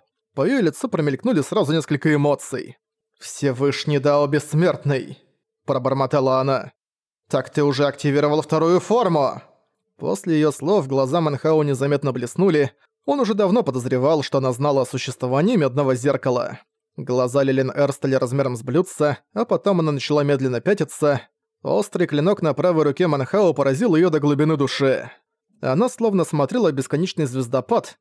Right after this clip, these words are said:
и одновременно слышала в ушах мириады яростно кричащих голосов. Правая рука Манхао превратилась в острый клинок с девятью зазубринами, похожими на волны. По сути, у клинка было девять остриёв.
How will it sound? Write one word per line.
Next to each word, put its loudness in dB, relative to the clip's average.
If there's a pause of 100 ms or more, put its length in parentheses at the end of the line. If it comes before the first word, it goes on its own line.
(280)
и -2
одновременно 2
слышала 0
в 0
ушах 0
мириады 2
яростно 0
кричащих 0
голосов. -2 (420)
Правая 2
рука 2
Манхао 2
превратилась -2
в -2
острый -2
клинок 0
с -8
девятью 0
зазубринами, 0
похожими 0
на 0
волны. 2 (400)
По -2
сути, -4
у 0
клинка 0
было 2
девять 0
остриёв. -2